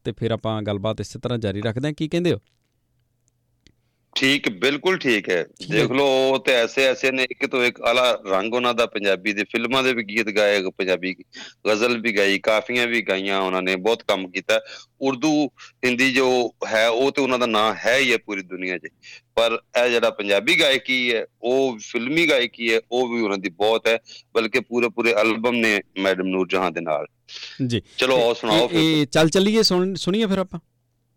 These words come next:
Speaker 2: ਇਹ ਤੇ ਮੈਂ ਕਿਹਾ, ਜਿਹੜੇ ਢਾੜੀ ਨੇ ਨਾ ਖਾਨ ਸਾਹਿਬ, ਜਿਹੜੇ ਨਕਲੀਏ ਨੇ, ਰਾਸਧਾਰੀਏ,
Speaker 1: ਜੀ।
Speaker 2: ਇਹ ਜਿਹੜਾ ਚੱਲ ਚੱਲੀਏ ਗਾਣਾ ਆ, ਇਹ ਤੇ ਉਹਨਾਂ ਦਾ ਇਹ ਤਰਾਨਾ ਹੀ ਆ। ਇਹ ਹਰ ਜਗ੍ਹਾ ਜਿੱਥੇ ਵੀ ਜਾਂਦੇ ਨੇ, ਨਕਲਾਂ ਸ਼ੁਰੂ ਕਰਦੇ ਨੇ, ਤੇ ਉਹ ਨਾਲ ਚਮੋਟਾ ਮਾਰ ਕੇ, ਤੇ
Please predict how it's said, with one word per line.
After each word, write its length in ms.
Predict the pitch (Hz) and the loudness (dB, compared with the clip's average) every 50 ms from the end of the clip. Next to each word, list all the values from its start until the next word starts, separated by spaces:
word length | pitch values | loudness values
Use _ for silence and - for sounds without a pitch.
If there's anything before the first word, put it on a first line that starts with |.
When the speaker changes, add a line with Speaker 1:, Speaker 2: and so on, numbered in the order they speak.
| _ _ _ _ _ _ _ _ _ _ _ _ _ _ _ _ _ - - - - - - _ - | _ _ _ _ _ _ _ _ _ _ _ _ _ _ _ _ _ -20 -16 -16 -16 -16 -10 _ 0
Speaker 2:
ਇਹ 220 | 143 151 170 180 | 2 2 2 2
ਤੇ 140 | - 190 196 | 2 2 2
ਮੈਂ 200 | 185 175 165 165 | 2 2 2 2
ਕਿਹਾ, 180 | 143 151 180 185 | 2 2 2 4
ਜਿਹੜੇ 200 | 180 180 175 180 | 4 4 2 2
ਢਾੜੀ 400 | 175 - 175 151 131 123 143 147 | 2 2 2 2 4 2 2 2
ਨੇ 120 | 160 170 | 2 2
ਨਾ 140 | 175 185 190 | 2 2 2
ਖਾਨ 260 | - - 151 135 135 | 2 2 2 2 2
ਸਾਹਿਬ, 180 | 127 156 151 147 | 2 0 0 2
ਜਿਹੜੇ 200 | 151 156 156 151 | 2 2 2 2
ਨਕਲੀਏ 580 | 143 131 127 120 - 139 135 139 139 143 143 | 2 2 0 0 0 0 2 4 4 4 4
ਨੇ, 120 | 139 139 135 | 4 4 4
ਰਾਸਧਾਰੀਏ, 760 | 127 120 117 113 110 - 151 139 127 107 104 101 107 101 92 _ - 147 | 4 4 2 2 0 0 0 0 2 0 0 -2 -2 -2 -2 _ -4 -2
Speaker 1:
ਜੀ। 200 | 131 143 135 107 - - | 2 2 2 0 0 0
Speaker 2:
ਇਹ 200 | 127 135 139 139 | 0 2 2 2
ਜਿਹੜਾ 180 | 131 139 135 | 2 2 2
ਚੱਲ 220 | 131 - 135 127 127 | 2 2 2 0 0
ਚੱਲੀਏ 380 | 113 123 139 131 135 135 131 | 0 0 0 2 2 2 2
ਗਾਣਾ 400 | 127 120 117 107 - 98 95 90 | 2 0 -2 -2 -2 -2 -2 -2
ਆ, 20 | 82 - _ _ _ _ _ _ _ - | -2 -6 _ _ _ _ _ _ _ -2
ਇਹ 200 | - 143 160 170 | 0 2 2 2
ਤੇ 180 | 170 170 175 175 | 2 2 0 0
ਉਹਨਾਂ 320 | 165 131 156 160 165 165 | 0 0 0 0 2 2
ਦਾ 180 | 160 160 160 160 | 2 2 2 2
ਇਹ 200 | 147 151 151 151 | 4 2 2 2
ਤਰਾਨਾ 400 | 147 - 143 135 131 131 139 151 | 2 2 2 2 2 2 2 2
ਹੀ 120 | 156 147 | 2 4
ਆ। 180 | 131 123 131 139 | 4 2 4 4
ਇਹ 180 | 143 160 165 147 | 4 4 4 4
ਹਰ 200 | 143 151 165 165 | 4 2 2 2
ਜਗ੍ਹਾ 260 | 151 160 151 165 160 | 0 2 2 2 2
ਜਿੱਥੇ 340 | 143 151 127 - - 160 175 | 0 -2 -4 -2 -2 0 0
ਵੀ 100 | 170 180 | 0 0
ਜਾਂਦੇ 300 | 143 151 139 135 139 151 | 2 2 2 2 2 0
ਨੇ, 80 | 156 | 0
ਨਕਲਾਂ 380 | 151 143 127 110 131 135 139 139 | 2 0 0 2 2 2 2 0
ਸ਼ੁਰੂ 220 | - 139 143 160 156 | 0 -2 -2 -2 0
ਕਰਦੇ 280 | 151 147 139 127 143 | 2 2 2 2 0
ਨੇ, 120 | 143 147 139 | 0 0 -2
ਤੇ 440 | - _ - - - _ _ - | -4 _ -16 -20 -20 _ _ 0
ਉਹ 160 | 147 151 151 147 | 0 2 2 2
ਨਾਲ 260 | 139 139 135 143 151 | 4 4 4 2 2
ਚਮੋਟਾ 440 | 143 - 139 139 139 139 - 147 147 | 0 -2 -2 -2 -2 0 2 0 2
ਮਾਰ 260 | 143 143 139 135 131 | 2 2 2 2 2
ਕੇ, 100 | 120 143 | -2 -2
ਤੇ 200 | 123 139 143 | 0 0 0